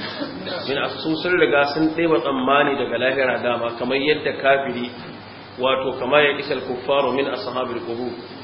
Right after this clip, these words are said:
Kamar yadda kafiri ya ɗeba tsammani wanda ke kabari zai tashi. To, haka suka ɗeba tsammani, in dai maganar ajanda ce ta lahira, kwata-kwata ba ta a gabansu.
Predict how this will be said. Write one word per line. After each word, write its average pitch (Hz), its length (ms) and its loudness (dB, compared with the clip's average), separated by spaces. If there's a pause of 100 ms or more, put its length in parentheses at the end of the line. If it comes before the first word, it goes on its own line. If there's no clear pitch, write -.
(100)
Kamar 131 200 0
yadda 175 400 4
kafiri 156 480 4
ya 147 80 0
ɗeba 156 240 4
tsammani 139 480 2
wanda 143 260 0
ke 127 260 -6
kabari 127 360 -2
zai 127 160 -4
tashi. 123 340 -2 (800)
To, 127 120 -4
haka 160 360 2
suka 151 180 -2
ɗeba 143 300 0
tsammani, 135 540 2
in 156 140 2
dai 160 120 6
maganar 143 400 2
ajanda 143 600 0
ce 131 200 -4
ta 135 120 -2
lahira, 131 520 0
kwata-kwata 143 640 -2
ba 135 280 4
ta 139 80 -2
a 117 140 -4
gabansu. 117 500 -4